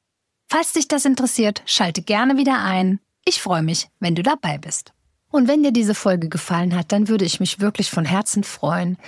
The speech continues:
wenn du mich einfach deinen Freunden oder Bekannten weiterempfiehlst.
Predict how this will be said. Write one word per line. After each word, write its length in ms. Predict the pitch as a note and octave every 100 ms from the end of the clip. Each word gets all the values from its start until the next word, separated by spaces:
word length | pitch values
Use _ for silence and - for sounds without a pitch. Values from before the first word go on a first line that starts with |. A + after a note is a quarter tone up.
| -
wenn 160 | C#4+ D#4+
du 80 | A#3+
mich 200 | F#3+ -
einfach 600 | E3 D3+ D#3+ - E3+ - -
deinen 240 | C#3+ C3
Freunden 640 | C3 - A#3+ A3+ - G#3+ A3 -
oder 160 | D4+
Bekannten 680 | G3 F#3+ D#3 D#3 - F3 D#3+
weiterempfiehlst. 1080 | C3+ D#3 F#3 D3+ D3+ - C#3+ A#2+ - -